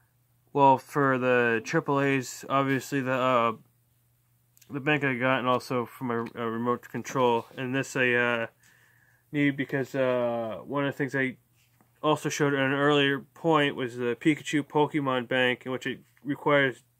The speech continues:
double A batteries, in which I have to replace the ones I had to take out from my Sonic, uh, statue from the Sonic Mania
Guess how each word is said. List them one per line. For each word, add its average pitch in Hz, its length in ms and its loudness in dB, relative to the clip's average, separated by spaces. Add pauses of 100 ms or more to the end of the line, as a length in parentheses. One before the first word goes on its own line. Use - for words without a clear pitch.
double 135 260 -2
A 139 80 -2
batteries, 131 640 2 (520)
in 143 120 -6
which 143 280 -4
I 139 80 0
have 135 220 2
to 143 80 -8
replace 135 380 -4
the 143 120 -4
ones 135 320 0
I 131 60 -2
had 135 180 4
to 127 140 -8 (120)
take 147 280 -2
out 139 220 0
from 135 160 -10
my 123 140 -4
Sonic, 135 580 -2
uh, 117 360 -2
statue 131 440 -2
from 127 220 -8
the 120 420 -4 (380)
Sonic 135 400 -2
Mania 131 520 0